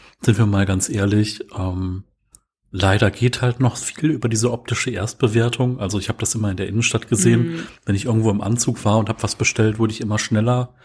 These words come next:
Speaker 1: bedient und höflicher, als wenn ich da irgendwie so mit T-Shirt, Jeans, Sneaker hingegangen bin. Ähm,
Speaker 2: Ah, spannend.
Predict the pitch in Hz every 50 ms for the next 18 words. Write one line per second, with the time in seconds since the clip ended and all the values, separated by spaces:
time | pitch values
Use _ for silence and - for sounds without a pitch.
0 | - - - _ - 123 107 104 120 120 120 131 131 - - - 104 98 - -
1 | 113 120 120 - 123 107 - - 120 117 123 - 107 107 - - 113 107 107 -
2 | - - 104 - 98 101 107 104 110 101 101 104 98 101 98 98 - - - -
3 | _ _ - - - - _ _ _ _ _ - - 117 - - 117 104 104 -
4 | - - 110 107 107 104 - - - 117 117 117 113 - 117 104 95 95 98 98
5 | 98 95 95 95 98 101 98 98 101 113 127 131 - - _ _ _ _ _ -
6 | - - - _ _ _ _ _ - 107 104 101 101 101 101 101 - - - -
7 | 175 165 160 160 160 165 165 165 -